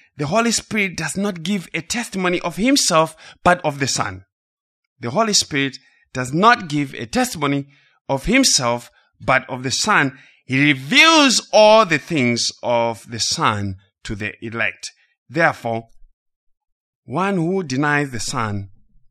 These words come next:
and makes the Son the Father and the Holy Spirit the same person has not heard from the Father or the Holy Spirit.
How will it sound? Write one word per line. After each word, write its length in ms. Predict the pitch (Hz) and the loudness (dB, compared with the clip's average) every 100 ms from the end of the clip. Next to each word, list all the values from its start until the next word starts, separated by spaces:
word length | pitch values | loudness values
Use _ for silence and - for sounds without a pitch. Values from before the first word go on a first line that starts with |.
| _ _ _ _ _ - | _ _ _ _ _ -2
and 300 | 123 123 151 | 2 4 2
makes 340 | 208 - - _ _ _ _ _ _ | 0 -2 -12 _ _ _ _ _ _
the 140 | 131 139 | -6 0
Son 580 | - 175 214 214 214 - _ _ _ _ _ - | 0 2 2 2 -2 -10 _ _ _ _ _ -8
the 140 | 127 | -8
Father 520 | 123 131 117 98 98 - _ _ _ _ _ _ _ | -6 -6 -6 -6 -12 -14 _ _ _ _ _ _ _
and 180 | 135 131 | 0 2
the 100 | 127 | 0
Holy 280 | 135 180 175 | 2 2 4
Spirit 520 | 143 - 175 147 131 - _ _ _ - | -2 0 0 0 -2 -16 _ _ _ -10
the 140 | 123 | -6
same 380 | 120 220 226 233 | -2 0 2 0
person 580 | 151 117 - 117 107 110 _ _ _ _ | -4 -4 -4 -4 -8 -12 _ _ _ _
has 240 | 120 123 131 | -6 -4 -2
not 320 | 165 175 117 | 0 0 -2
heard 400 | 147 147 123 113 _ | -2 0 0 -4 _
from 220 | _ 131 123 | _ -2 -2
the 100 | 120 | -2
Father 420 | - 113 98 95 _ _ | -4 -4 -6 -10 _ _
or 160 | 113 107 | -8 -6
the 100 | 110 | -4
Holy 220 | 113 104 | -6 -4
Spirit. 500 | - - 95 _ | -8 -12 -20 _